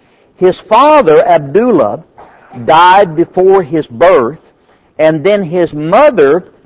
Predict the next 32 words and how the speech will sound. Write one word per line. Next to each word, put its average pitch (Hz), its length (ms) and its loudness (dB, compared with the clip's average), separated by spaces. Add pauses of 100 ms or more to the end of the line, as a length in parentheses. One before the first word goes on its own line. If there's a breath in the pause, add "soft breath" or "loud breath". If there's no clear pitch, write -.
died 170 640 2
when 180 120 -6
he 185 60 -6
was 165 160 -6
only 190 340 -2
six - 380 -10
years 160 240 -4
old. 135 320 0 (720)
It 185 120 0
is 277 200 -4
important 240 560 -2
that 165 80 -4
we 156 120 -4
try 214 440 -4
to 185 180 -8
know 165 500 -2
that 180 280 -2
part 185 400 0
of 147 140 -6
his 139 220 -6
history 127 640 -6 (320 soft breath)
and 151 120 -4
as 147 120 -8
to 135 100 -4
how 185 360 -2
that, 139 200 -4
that 147 300 0
affected - 540 -4
him. 123 360 -8 (720)
Muhammad's 202 880 0 (120)
parental 202 580 -2
grandfather 151 920 -2